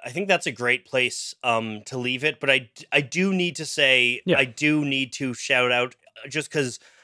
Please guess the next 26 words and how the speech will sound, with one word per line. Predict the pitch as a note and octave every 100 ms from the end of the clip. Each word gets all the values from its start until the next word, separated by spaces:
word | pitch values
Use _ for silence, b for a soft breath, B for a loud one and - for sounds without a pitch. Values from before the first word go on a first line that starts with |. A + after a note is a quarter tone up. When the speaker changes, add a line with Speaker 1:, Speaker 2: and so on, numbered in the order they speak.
| b
Speaker 1:
I | C#3
didn't | C3 D#3 D#3+ -
get | D#3
a | D3+
chance | - C#3 -
to | C#3
talk | B2+ B2
about | C#3+ D3 D3
them, | D#3+ D3
but | C#3+
some | - E3 F3+
of |
my | F3+ D3
favorite | - D3+ D3 D3 D3
instrumental, | C#3 B2+ C3+ B2 A#2+ B2+ B2 - b b _ -
uh, | - - F#3
or | G#3 G3+
mostly | G3 G3+ - F3+ D3
instrumental | - C#3 B2 C3+
music, | C3 C3 C3 D3 - -
m-, | D3+ - _
musicians | E3+ D3 D3 B2+ C#3+ C3
working | B2+ B2+ C#3
right | B2 B2
now | B2 C3 C#3+
are | C3 B2+